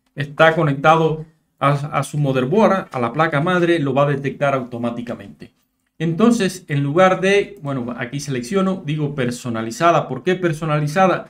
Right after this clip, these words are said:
Porque aquí quiero crear un esquema de partición personalizado, eh, estableciendo,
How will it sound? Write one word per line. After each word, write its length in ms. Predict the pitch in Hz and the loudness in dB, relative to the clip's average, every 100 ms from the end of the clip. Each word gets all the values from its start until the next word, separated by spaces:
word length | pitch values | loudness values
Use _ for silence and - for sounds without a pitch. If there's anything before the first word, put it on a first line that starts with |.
| _ _ _ _ - | _ _ _ _ -4
Porque 260 | 143 139 | -2 0
aquí 300 | 120 135 127 | -2 -2 -4
quiero 340 | - 175 170 156 | 4 4 4 2
crear 300 | 147 165 165 | 2 4 4
un 140 | 147 | 0
esquema 420 | - - 165 160 | -2 -4 -2 0
de 80 | 135 | 0
partición 800 | 123 120 123 120 170 170 165 165 _ _ _ _ _ _ _ _ _ _ _ _ _ _ - _ | -2 -6 -8 -2 2 2 0 -8 _ _ _ _ _ _ _ _ _ _ _ _ _ _ -20 _
personalizado, 1000 | 147 147 151 143 135 127 196 190 190 175 - | 0 0 0 2 2 6 8 8 8 0 -2
eh, 260 | 135 127 | -2 -2
estableciendo, 1000 | 123 120 120 120 120 180 180 160 143 139 | -4 -2 0 0 0 2 4 4 0 -2